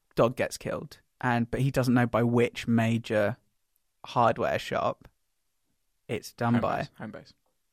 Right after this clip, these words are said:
Speaker 1: Well, we don't know. Maybe that's the
Speaker 2: Yeah,
Speaker 1: spot.
Speaker 2: but they're the evil ones, aren't
Speaker 1: So
Speaker 2: they?
Speaker 1: then he goes through every single hardware shop, killing everyone until he finds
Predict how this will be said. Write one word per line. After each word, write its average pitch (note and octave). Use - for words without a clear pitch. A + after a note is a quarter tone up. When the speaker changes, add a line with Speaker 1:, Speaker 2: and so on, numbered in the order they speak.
Speaker 1:
Well, E3
we F3
don't F3
know. D#3
Maybe D#3
that's -
the -
Speaker 2:
Yeah, -
Speaker 1:
spot. D3+
Speaker 2:
but -
they're A#2+
the G2
evil F#2+
ones, F#2+
aren't A2
Speaker 1:
So D#3
Speaker 2:
they? D#3+
Speaker 1:
then E3+
he E3+
goes D#3+
through C#3+
every C3
single B2
hardware B2
shop, -
killing B2
everyone A#2
until A2+
he A#2+
finds A2